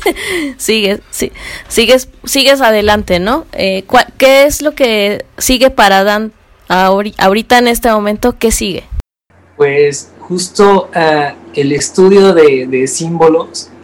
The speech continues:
Speaker 2: Yo ahorita estoy trabajando en un tarot. Voy a pintar los veintidós arcanos. De esas veintidós, eh, veintidós pinturas llevo como siete apenas. Pero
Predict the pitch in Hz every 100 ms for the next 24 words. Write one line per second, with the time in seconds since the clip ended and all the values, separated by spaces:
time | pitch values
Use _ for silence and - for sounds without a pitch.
0 | - - - - 160 190 233 226 220 220
1 | 214 185 175 170 180 180 170 170 156 135
2 | - - - - _ _ _ _ _ _
3 | _ _ _ _ - 147 160 165 165 156
4 | 151 151 165 160 143 123 131 143 160 151
5 | 156 165 151 147 - _ _ _ _ _
6 | _ _ _ _ _ _ - 143 151 160
7 | 190 180 175 160 147 151 147 170 170 185
8 | 165 147 135 98 123 139 135 151 175 -
9 | 202 185 180 175 185 160 156 170 170 151
10 | 127 117 - 135 147 143 113 104 123 120
11 | 107 _ - _ _ _ _ _ _ _
12 | _ _ _ _ _ _ _ - 156 160
13 | 160 165 165 160 156 -